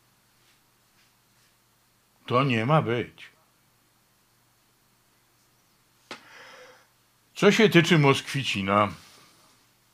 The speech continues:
wiele on niegdyś pogranicznym krainom Rzeczpospolitej łupiestw i szkód przynosił,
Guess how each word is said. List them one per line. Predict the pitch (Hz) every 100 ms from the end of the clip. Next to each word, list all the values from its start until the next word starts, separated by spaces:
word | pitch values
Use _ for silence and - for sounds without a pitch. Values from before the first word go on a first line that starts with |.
| _ _ _ _ _ _ - - _ - - - - - - -
wiele | 131 208 233 208
on | 160 135
niegdyś | 131 143 143 139 - _ - - - _ _ _ _ -
pogranicznym | 117 123 135 151 - 156
krainom | 117 123 139 143 123
Rzeczpospolitej | 120 - 123 - 143 123 123
łupiestw | 101 123 135 127 127 -
i | 110
szkód | - 139 123
przynosił, | - 123 110 127 - 156 131